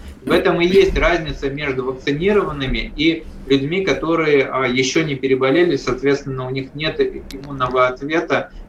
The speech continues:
вообще никакого. То есть у них нет системы распознавания, быстрого ответа.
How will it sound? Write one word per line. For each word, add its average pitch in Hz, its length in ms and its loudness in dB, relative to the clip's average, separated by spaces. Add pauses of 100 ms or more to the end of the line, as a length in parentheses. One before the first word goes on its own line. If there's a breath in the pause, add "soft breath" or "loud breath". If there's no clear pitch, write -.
вообще 135 340 0
никакого. 139 600 -4
То 120 100 -6
есть 120 160 -2
у - 20 -8
них 139 180 -8
нет 156 160 -4
системы 131 440 -2
распознавания, 127 880 -2
быстрого 110 480 -2
ответа. - 320 -10